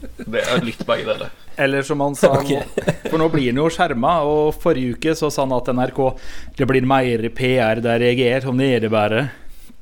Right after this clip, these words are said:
Speaker 1: Ja, det må jo være derfor de har ansatt den, da.
Speaker 3: Ja, og så har han jo dratt av Riise, og så er det for at, eh, N R K og fotballekspert Karl Erik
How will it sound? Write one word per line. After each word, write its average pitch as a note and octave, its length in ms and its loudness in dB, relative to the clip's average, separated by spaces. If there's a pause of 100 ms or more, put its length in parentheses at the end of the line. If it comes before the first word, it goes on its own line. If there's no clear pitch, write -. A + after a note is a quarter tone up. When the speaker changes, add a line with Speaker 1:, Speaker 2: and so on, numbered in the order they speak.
(460)
Speaker 1:
Ja, C3+ 300 4
det C#3+ 240 -4
må D3 100 4
jo A#2+ 80 4
være D#3 160 4
derfor B2 320 4
de A2 80 4
har A#2+ 160 4
ansatt - 400 -6
den, C#3+ 140 -4
da. - 20 -8 (380)
Speaker 3:
Ja, G3 100 0
og G#3+ 120 0
så G#3+ 80 2
har G3 40 2
han F3+ 80 0
jo F3+ 80 2
dratt E3 220 0
av F3+ 100 2
Riise, - 240 -2
og D#3 80 0
så - 160 -2
er D#3 80 4
det D#3 80 0
for D#3+ 80 0
at, D#3 160 -6
eh, D#3 160 2
N D3+ 160 0
R C#3+ 60 -10
K D3 100 2
og C3+ 160 2
fotballekspert A#2+ 480 -4
Karl A#2+ 220 -2
Erik G#2 180 -4